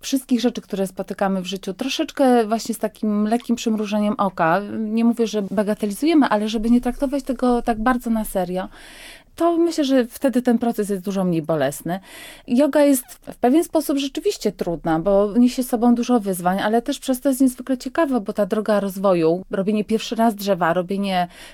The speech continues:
tej pozycji, o której mówiła Jola, po raz setny, już jest naprawdę inna, bo inaczej czujemy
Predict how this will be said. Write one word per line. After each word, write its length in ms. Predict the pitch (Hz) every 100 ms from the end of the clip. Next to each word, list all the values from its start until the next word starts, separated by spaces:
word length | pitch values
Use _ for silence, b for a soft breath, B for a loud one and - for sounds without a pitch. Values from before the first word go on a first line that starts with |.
| B
tej 140 | 214
pozycji, 400 | - 202 202 -
o 40 | 180
której 240 | - 190
mówiła 400 | 185 180 196 185
Jola, 320 | 185 180 175
po 160 | 165 202
raz 260 | 190 185
setny, 480 | - 214 185 180 175 - B B B
już 160 | 240 247
jest 120 | 262
naprawdę 400 | 269 339 311 220
inna, 380 | - 185 160 156
bo 160 | 180
inaczej 680 | 185 202 208 233 220 214 214 208
czujemy 560 | - 226 277 247 165 160